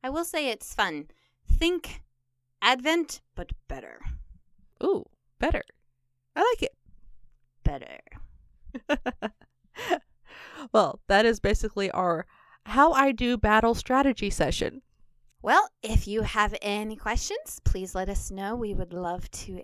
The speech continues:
Speaker 1: answer them. And this has been Katie.
Speaker 2: And Honor.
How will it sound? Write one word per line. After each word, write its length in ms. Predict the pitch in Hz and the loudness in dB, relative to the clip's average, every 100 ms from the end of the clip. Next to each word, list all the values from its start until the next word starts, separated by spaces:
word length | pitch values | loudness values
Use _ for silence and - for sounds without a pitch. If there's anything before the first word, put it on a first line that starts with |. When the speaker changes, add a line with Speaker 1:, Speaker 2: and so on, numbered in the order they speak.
| - | -14
Speaker 1:
answer 440 | 165 185 - 220 | -14 -12 -6 -2
them. 140 | 277 480 _ - | 0 -2 _ -20
And 460 | 165 165 160 165 - | -12 -10 -8 -10 -8
this 200 | - 156 | -8 -8
has 220 | - 160 - | -10 -10 2
been 300 | - 160 - _ _ _ _ - | 2 2 -14 _ _ _ _ -10
Katie. 540 | - 165 151 151 240 508 - - - _ _ - | -8 -6 -8 -6 -8 -10 -20 -20 -20 _ _ -10
Speaker 2:
And 200 | 214 147 | -10 -6
Honor. 460 | 165 156 180 233 | -8 -6 -8 -8